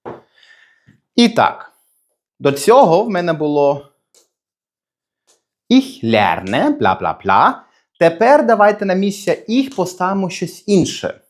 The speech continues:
Наприклад, в понеділок. Am Montag.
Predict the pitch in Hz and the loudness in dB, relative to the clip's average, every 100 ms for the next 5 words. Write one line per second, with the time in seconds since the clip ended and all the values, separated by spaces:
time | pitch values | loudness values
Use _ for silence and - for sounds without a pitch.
0 | _ - 139 143 - 269 254 - - 262 | _ -4 -2 0 0 2 0 -2 -2 2
1 | 262 208 175 120 80 - - _ _ _ | 2 2 0 0 -2 -10 -20 _ _ _
2 | _ _ _ _ _ _ _ _ _ _ | _ _ _ _ _ _ _ _ _ _
3 | _ _ _ _ _ 151 214 302 330 _ | _ _ _ _ _ 0 2 0 -2 _
4 | _ _ _ _ _ _ _ _ _ _ | _ _ _ _ _ _ _ _ _ _
5 | _ _ _ _ _ _ _ _ _ _ | _ _ _ _ _ _ _ _ _ _
6 | _ _ _ _ _ _ 110 101 85 85 | _ _ _ _ _ _ 0 0 0 -2
7 | 147 359 | -2 -2